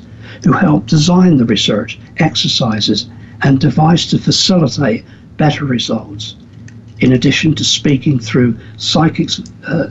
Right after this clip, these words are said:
uh, voices, were sometimes disembodied in specific locations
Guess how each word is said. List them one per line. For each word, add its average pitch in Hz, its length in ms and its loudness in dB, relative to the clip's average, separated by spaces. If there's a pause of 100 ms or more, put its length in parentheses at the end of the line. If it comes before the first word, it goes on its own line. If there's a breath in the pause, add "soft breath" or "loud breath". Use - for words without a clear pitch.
uh, 127 100 2 (340)
voices, 196 800 0 (300 loud breath)
were - 100 0
sometimes 147 600 2
disembodied 135 760 2
in 117 100 4
specific - 600 -4
locations 131 760 0